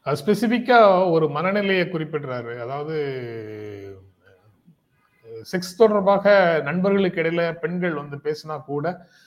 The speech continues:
அது வந்து ஒரு விதமான சிக்னல், ஒரு விதமான அழைப்பு அப்படிங்கிற புரிதல் வந்து ஆண்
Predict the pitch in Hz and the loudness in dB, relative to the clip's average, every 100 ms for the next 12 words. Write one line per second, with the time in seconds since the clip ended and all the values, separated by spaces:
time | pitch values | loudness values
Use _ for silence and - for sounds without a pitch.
0 | _ - 156 147 147 151 175 160 135 123 | _ -2 0 2 0 -2 -4 -4 -4 -4
1 | 120 127 143 143 143 151 160 147 135 123 | -4 -4 -4 -4 -6 -8 -8 -8 -8 -10
2 | - 196 170 170 135 110 143 151 156 147 | -6 -4 -2 -4 -4 -6 -6 -4 -6 -6
3 | 143 131 123 180 185 185 185 151 139 151 | -8 -6 -2 0 -2 0 0 0 -2 -6
4 | 147 139 170 185 180 165 135 131 139 139 | -8 -6 -4 -2 -2 -4 -6 -10 -8 -6
5 | 123 117 113 120 143 139 | -6 -8 -6 -6 -6 -10